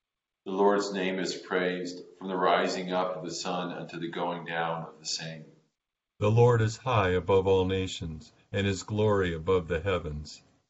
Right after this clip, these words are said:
Speaker 1: Who is like unto the Lord our God, that hath his dwelling so high, and yet humbleth himself to behold the things that are in heaven and earth?
Speaker 2: He taketh up the simple out of the dust,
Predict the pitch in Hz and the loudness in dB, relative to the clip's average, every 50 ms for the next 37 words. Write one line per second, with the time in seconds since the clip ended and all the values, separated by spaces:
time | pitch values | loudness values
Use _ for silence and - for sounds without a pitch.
0 | _ _ _ _ _ _ _ _ _ _ _ - 123 120 113 107 92 95 92 95 | _ _ _ _ _ _ _ _ _ _ _ 0 2 4 4 4 2 2 4 6
1 | 95 95 95 95 95 95 95 85 87 - - - 85 82 80 87 87 90 87 87 | 6 8 8 6 4 2 0 -2 -4 -6 -6 -6 -6 -4 -2 0 0 0 2 4
2 | 85 80 80 80 82 82 85 85 82 80 80 80 80 80 78 - - 87 92 90 | 4 6 6 4 4 2 4 4 6 6 6 4 2 0 -2 -2 0 2 4 4
3 | 90 - - - 87 80 78 - - 87 85 82 80 82 82 80 78 - - - | 4 2 0 -4 -6 -6 -6 -8 -10 -8 -4 -4 -4 -4 -6 -10 -12 -14 -10 -8
4 | 80 78 76 - 85 82 80 78 - - - - - - _ _ _ _ _ _ | -8 -8 -6 -2 0 2 2 2 0 -4 -8 -14 -20 -20 _ _ _ _ _ _
5 | _ _ _ _ 92 92 92 98 95 82 - 98 98 98 95 92 90 95 98 87 | _ _ _ _ -8 -4 0 0 0 0 2 0 0 0 0 0 -2 -2 -4 -6
6 | 82 - - 101 95 87 - - - 87 90 85 82 82 82 82 90 87 87 85 | -6 -6 -4 0 2 2 2 2 0 -4 -6 -6 -8 -8 -8 -6 -6 -4 -4 -6
7 | 85 78 - 90 90 87 82 82 82 - - 82 80 80 - 80 80 78 - 82 | -6 -8 -8 -10 -10 -12 -12 -14 -16 -14 -14 -12 -10 -10 -10 -10 -10 -10 -10 -8
8 | 85 - - - 78 78 - - - - 80 - - 160 - - _ _ _ _ | -8 -8 -8 -10 -14 -16 -18 -18 -18 -18 -18 -18 -18 -20 -20 -20 _ _ _ _
9 | _ _ _ _ _ _ _ _ _ _ _ 135 131 120 - 143 156 156 151 - | _ _ _ _ _ _ _ _ _ _ _ -4 -2 -2 0 2 2 2 2 0
10 | 143 131 - 135 123 120 - - 110 - - - - 127 113 113 113 - - - | -2 0 2 2 2 2 0 -4 -6 -6 -4 -2 0 0 0 2 0 -2 -2 -2
11 | 92 87 90 92 92 87 85 92 85 80 92 98 92 85 - - - - | -2 -2 -2 0 -2 -2 -4 -6 -6 -4 -2 0 0 0 -2 -4 -8 -14